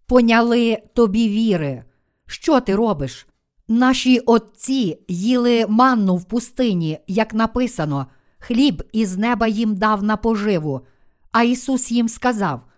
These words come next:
«По правді, по правді кажу вам: не Мойсей хліб із неба вам дав, мій Отець дає вам хліб правдивий із неба.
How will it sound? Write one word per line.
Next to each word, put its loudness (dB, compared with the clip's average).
«По 2
правді, 2
по 0
правді 0
кажу -2
вам: -2
не 0
Мойсей 0
хліб -2
із -4
неба 0
вам 0
дав, -2
мій 2
Отець -2
дає 0
вам 0
хліб -4
правдивий 0
із -2
неба. -4